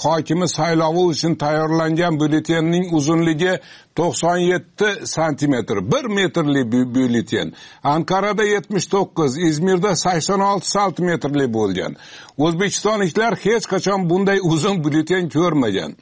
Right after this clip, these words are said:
Demak, gap dastlab Turkiyaning saylov tizimi to'g'risida. Marhamat qiling,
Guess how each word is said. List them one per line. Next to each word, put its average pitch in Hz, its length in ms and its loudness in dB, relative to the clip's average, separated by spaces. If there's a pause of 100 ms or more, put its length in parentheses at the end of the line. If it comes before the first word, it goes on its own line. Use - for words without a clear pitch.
(440)
Demak, 165 380 0 (480)
gap 147 520 0 (320)
dastlab 165 640 -2 (100)
Turkiyaning 175 640 0
saylov 147 440 0 (120)
tizimi 139 420 0
to'g'risida. 104 380 -2
Marhamat 156 380 -2
qiling, 92 260 -6